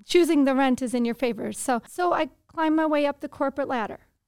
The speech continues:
and I, I'm really thankful for that opportunity, and I was able to provide for my kids. And big, big defining moment or, uh,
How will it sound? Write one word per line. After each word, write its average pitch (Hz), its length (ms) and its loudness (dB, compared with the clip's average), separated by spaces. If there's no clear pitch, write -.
and 240 480 -4
I, 240 180 -2
I'm 247 240 2
really 240 240 0
thankful 240 480 -6
for 233 220 -6
that 220 200 -4
opportunity, 233 920 -4
and 240 280 -2
I 240 60 -2
was 226 180 -4
able 226 260 -2
to - 140 -8
provide 220 440 -6
for 247 100 -16
my 226 160 -8
kids. 240 400 -6
And 240 240 0
big, 311 220 2
big 311 200 2
defining 240 460 -2
moment 214 480 -4
or, 226 360 -6
uh, - 100 -14